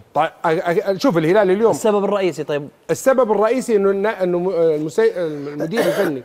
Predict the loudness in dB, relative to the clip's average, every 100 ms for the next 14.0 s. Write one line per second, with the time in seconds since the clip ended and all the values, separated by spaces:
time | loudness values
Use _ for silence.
0 | -10 -8 0 2 4 4 4 2 2 0
1 | 0 0 0 0 0 -4 -2 0 0 -4
2 | -18 _ -4 -2 2 2 2 2 2 2
3 | 0 -2 -2 -2 0 0 0 -6 -12 _
4 | -2 2 4 4 0 -2 0 0 0 0
5 | 2 2 0 -10 -4 0 2 2 2 0
6 | 0 2 0 -2 -4 -4 -2 -4 -6 -10
7 | -14 -8 -6 0 0 0 0 2 2 0
8 | 0 0 2 0 0 -2 -2 -2 -2 -2
9 | -4 -4 -4 -12 _ _ -4 -2 2 0
10 | 0 0 0 0 0 0 -2 -2 0 0
11 | 0 0 2 0 0 -2 -2 -4 -2 -2
12 | -4 -12 _ _ -2 2 4 2 0 -6
13 | 0 0 0 0 0 0 0 2 2